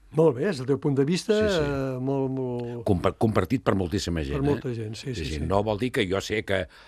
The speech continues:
Speaker 2: el qui viu, segurament, que té queixes i hi ha coses que no li agraden i tal i qual. Però, mare de Déu, senyor,
Speaker 1: A la
Speaker 2: comparat
Speaker 1: vida, a la vida qui no es queixa, digue'm?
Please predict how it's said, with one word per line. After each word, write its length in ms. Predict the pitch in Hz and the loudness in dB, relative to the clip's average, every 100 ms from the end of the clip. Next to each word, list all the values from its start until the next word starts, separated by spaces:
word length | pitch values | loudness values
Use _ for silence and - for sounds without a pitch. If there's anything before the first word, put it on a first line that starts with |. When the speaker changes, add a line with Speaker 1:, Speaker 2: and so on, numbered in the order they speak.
| - | -12
Speaker 2:
el 240 | 92 98 - | -6 -6 -4
qui 140 | 90 | -4
viu, 320 | 87 123 117 - _ _ _ | 0 2 0 -4 _ _ _
segurament, 800 | - - 76 73 80 85 120 123 143 | -12 -6 -4 -2 -2 0 2 0 -2
que 140 | 95 | -4
té 160 | 80 73 | -4 -4
queixes 540 | 120 131 107 120 131 90 | -2 -2 -2 -2 -2 -2
i 40 | 80 76 78 80 | -2 -2 -2 -2
hi 40 | |
ha 60 | 85 | -4
coses 300 | 82 85 82 | -4 -6 -6
que 100 | 92 | -8
no 80 | 85 | -6
li 80 | 85 | -4
agraden 380 | 104 135 123 | -2 -2 -2
i 60 | 110 | -4
tal 140 | 90 85 | -4 -6
i 40 | |
qual. 220 | 80 71 - - - - _ | -8 -10 -16 -20 -20 -20 _
Però, 140 | - 92 | -2 0
mare 280 | 87 113 110 | 0 0 0
de 80 | 98 | 0
Déu, 100 | 87 | -2
senyor, 340 | - 73 76 | -6 -8 -8
Speaker 1:
A 0 | |
la 80 | - | -2
Speaker 2:
comparat 340 | 170 180 123 226 | 0 2 2 0
Speaker 1:
vida, 140 | 254 196 | -2 -4
a 60 | 180 | -4
la 80 | |
vida 180 | 185 240 | -2 -2
qui 140 | 233 214 | 0 -2
no 80 | |
es 80 | 175 | 0
queixa, 260 | 165 143 143 | -2 -2 -4
digue'm? 360 | 165 139 113 | -6 -6 -8